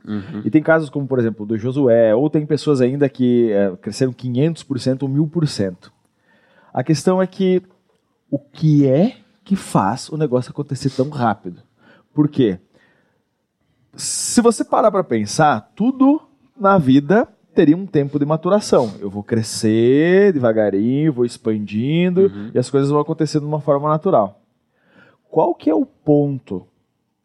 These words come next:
Speaker 2: Aquilo que, tô, que, que faz com que as coisas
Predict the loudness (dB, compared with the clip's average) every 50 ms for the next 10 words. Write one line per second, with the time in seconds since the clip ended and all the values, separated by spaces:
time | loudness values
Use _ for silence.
0 | _ _ _ _ -12 -12 -6 -2 -2 -2 -2 0 0 0 0 0 0 -4 -8 -12
1 | -14 -14 _ _ _ -8 -6 -2 0 0 0 0 -2 -6 -4 0 0 -2 -2 -2
2 | -2 -2 -2 0 0 0 -2 -2 -4 -10